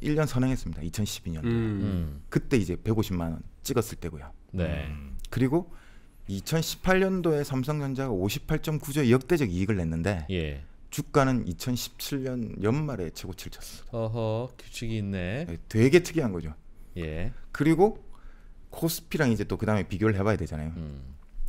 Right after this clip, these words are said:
Speaker 1: 코스피도 되게 재밌는 부분이 이천십일 년부터 시작해서, 그때부터 해서 삼성전자가 다시 릴레이팅이 됐으니까, 삼성전자가 칠십오만 원에서 삼백만 원을 가는 동안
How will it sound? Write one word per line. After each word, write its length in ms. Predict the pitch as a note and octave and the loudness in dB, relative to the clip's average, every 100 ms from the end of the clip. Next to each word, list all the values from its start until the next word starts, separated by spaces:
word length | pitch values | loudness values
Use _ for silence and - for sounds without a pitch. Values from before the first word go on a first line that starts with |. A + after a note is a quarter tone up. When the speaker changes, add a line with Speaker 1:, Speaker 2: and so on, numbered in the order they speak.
| - - | -2 -4
Speaker 1:
코스피도 540 | D3+ - - - A2+ | -4 -4 -2 -2 0
되게 240 | G#2 G#2 | 0 6
재밌는 360 | C3+ A2 G#2+ A2 | 8 8 8 6
부분이 400 | A2+ F#2+ G#2 - - - - - | 4 2 -2 -4 -8 -2 0 0
이천십일 760 | F2+ F2+ - D#3+ - G3+ E3+ F3+ | -2 -4 0 0 0 -2 0 0
년부터 340 | F3 D#3+ - | 0 -2 -4
시작해서, 640 | G2+ - F#2+ E2+ F#2 E2 - - - - | -4 0 0 0 -2 -6 -10 -18 -20 -4
그때부터 840 | - - C3 G2 F2+ - A#2 - G#2 | -2 4 6 6 2 -2 -8 0 0
해서 160 | F2 | 0
삼성전자가 540 | F#2+ F#2 G#2+ F2+ D#2+ D#2+ | -4 -2 0 0 -4 -2
다시 260 | A#2+ A2 | 0 0
릴레이팅이 460 | E2+ F2 A2 G2 E2+ | 0 2 2 0 0
됐으니까, 500 | F#2 - E2 G2+ A#2+ - - - - - - | 0 -2 -4 -2 -4 -8 -14 -16 -16 -18 -8
삼성전자가 680 | - C3 E3 D#3+ C3 B2 B2 | 0 2 4 2 2 0 -2
칠십오만 680 | - F3+ F#3 C3+ G#2+ A#2 | 0 2 4 6 8 8
원에서 320 | C3 B2+ A2+ A2 | 6 4 2 0
삼백만 520 | F3 F3+ D#3+ C3 A2+ | 2 2 2 2 2
원을 140 | G2 | 0
가는 280 | F#2 G#2 A2 | 2 2 2
동안 340 | F#2 F2+ E2 | 0 -2 -4